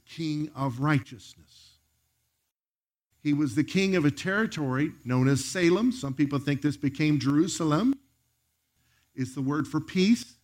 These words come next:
in Arabic is salam, Hebrew shalom, the king of shalom, peace, wholeness, not a cheap peace based on,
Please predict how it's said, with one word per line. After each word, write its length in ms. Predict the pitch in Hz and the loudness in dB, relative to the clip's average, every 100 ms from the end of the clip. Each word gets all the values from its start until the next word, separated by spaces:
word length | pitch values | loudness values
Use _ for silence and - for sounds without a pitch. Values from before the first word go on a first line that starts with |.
| _ _ - | _ _ -14
in 120 | 143 | -12
Arabic 440 | 170 147 160 180 175 | -6 -4 -2 -2 -2
is 160 | 147 | 0
salam, 680 | - 131 110 131 196 220 185 _ _ | 2 2 2 0 0 0 -4 _ _
Hebrew 380 | - 170 151 170 | -6 -2 0 0
shalom, 840 | 156 160 156 120 110 190 240 202 _ _ _ _ _ _ | 0 0 2 2 2 0 0 -2 _ _ _ _ _ _
the 100 | 139 | -10
king 280 | 131 170 165 | -6 -4 -2
of 100 | 165 | -2
shalom, 580 | - 165 143 127 170 185 | -2 0 2 2 0 -2
peace, 680 | - 196 220 196 - - _ _ _ _ _ _ - | 0 2 4 2 -6 -20 _ _ _ _ _ _ -12
wholeness, 640 | 170 185 190 208 214 - | -8 -6 -4 -4 -6 -6
not 200 | 143 151 | -2 0
a 80 | 156 | 0
cheap 380 | - 170 175 - | 0 0 0 0
peace 320 | 156 170 151 | 2 2 0
based 320 | - 147 143 | 0 0 0
on, 240 | 147 135 | -4 -16